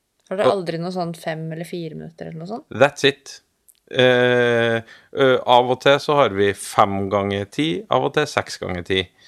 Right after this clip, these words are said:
Speaker 2: Eh, og tjue minutter da, så har vi s-, alltid tre. Eh, og det er det, ø, i tillegg går vi noen konkurranser, så det, det er på et vis utenfor det her, men,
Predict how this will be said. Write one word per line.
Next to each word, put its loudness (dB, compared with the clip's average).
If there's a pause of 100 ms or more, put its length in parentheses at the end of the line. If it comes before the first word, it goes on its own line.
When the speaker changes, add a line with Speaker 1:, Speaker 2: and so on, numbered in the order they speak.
(300)
Speaker 2:
Eh, 2 (400)
og 2
tjue 0
minutter -2
da, 2
så 2
har 2
vi -4
s-, -10 (320)
alltid 0
tre. 0 (1120)
Eh, 2
og 2
det 4
er 4
det, 4 (880)
ø, -6 (340)
i 2
tillegg 4
går 4
vi -4
noen -4
konkurranser, -4 (160)
så 4
det, 4 (100)
det 6
er 0
på -2
et -6
vis -4 (420)
utenfor -4
det 0
her, 2
men, -2